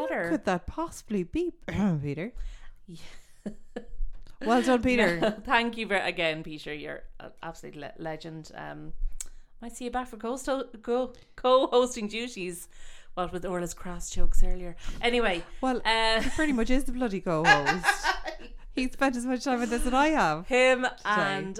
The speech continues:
Speaker 1: our other co-host for a, another font of Eurovision knowledge, Orla. Um, and we heard him last year at the Eurovision special.
Speaker 2: did.
Speaker 1: Our good friend of the show, John.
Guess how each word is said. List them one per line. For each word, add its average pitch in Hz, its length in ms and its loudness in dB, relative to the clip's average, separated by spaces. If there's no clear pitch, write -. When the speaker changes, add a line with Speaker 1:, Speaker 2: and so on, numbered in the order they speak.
Speaker 1:
our 202 180 0
other 214 220 -4
co-host 196 580 -6
for 175 180 -6
a, 185 340 -10
another 208 560 -6
font - 880 -2
of 185 180 -8
Eurovision 160 800 -8
knowledge, 160 480 -8
Orla. 160 360 -10
Um, 180 640 -6
and 180 460 -8
we 185 140 -8
heard 208 260 -8
him 202 100 -10
last 208 320 -10
year 180 100 -10
at 170 60 -12
the 175 120 -14
Eurovision 160 500 -10
special. 214 800 -6
Speaker 2:
did. 202 80 -10
Speaker 1:
Our 202 320 -2
good 240 300 -2
friend 185 260 -10
of 175 60 -16
the 175 80 -14
show, 170 460 -8
John. 160 500 -10